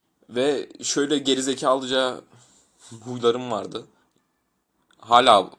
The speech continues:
biraz var ama biraz daha, e, sağlıklı olarak var. İşte şey yapıyordum. Birisi eğer benim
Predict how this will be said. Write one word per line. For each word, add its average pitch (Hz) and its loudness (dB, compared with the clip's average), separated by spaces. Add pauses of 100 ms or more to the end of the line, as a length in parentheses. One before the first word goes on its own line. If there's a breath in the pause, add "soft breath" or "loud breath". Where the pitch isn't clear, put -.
biraz 98 -4
var 101 0
ama 117 -4
biraz 101 -2
daha, 101 0
e, - -12 (400)
sağlıklı 101 2
olarak 95 -4
var. - -18 (1600 soft breath)
İşte 107 -6 (560)
şey - -2
yapıyordum. 101 -2 (1300)
Birisi 127 -2
eğer 117 4
benim 113 -8